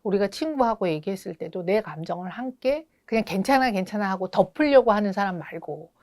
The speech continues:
함께 견뎌주면서 그것에 대해서 내가 스스로 정말 괜찮아지는 것을 따뜻한 눈으로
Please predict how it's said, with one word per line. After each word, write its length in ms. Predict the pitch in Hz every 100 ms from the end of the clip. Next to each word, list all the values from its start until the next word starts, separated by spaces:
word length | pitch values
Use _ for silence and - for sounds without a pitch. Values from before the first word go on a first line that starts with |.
| - -
함께 320 | - 262 247 233
견뎌주면서 1080 | - 180 202 247 233 202 185 185 262 294 - - - _
그것에 460 | - 190 208 208
대해서 300 | 190 170 165
내가 340 | 180 151 156 190
스스로 600 | 190 285 - 254 311 403 _ - -
정말 420 | - 156 233 285
괜찮아지는 800 | 277 208 190 233 220 214 - 185
것을 720 | 170 165 156 175 175 220 202 160
따뜻한 440 | 240 254 - 226
눈으로 380 | 185 165 165 160